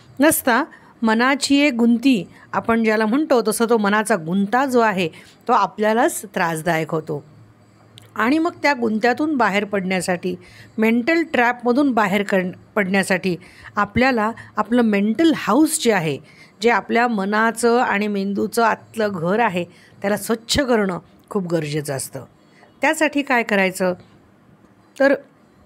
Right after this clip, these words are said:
बऱ्याच वेळा असं होतं की, आपल्याला दुसरं कोणी काही बोललं,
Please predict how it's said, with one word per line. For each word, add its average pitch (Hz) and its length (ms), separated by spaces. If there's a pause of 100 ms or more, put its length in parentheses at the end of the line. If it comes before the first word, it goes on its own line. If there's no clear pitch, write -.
(340)
बऱ्याच 226 420
वेळा 277 180
असं 262 220
होतं 240 300 (380)
की, - 80
आपल्याला 240 480
दुसरं 226 380
कोणी 247 240
काही 220 240
बोललं, 202 400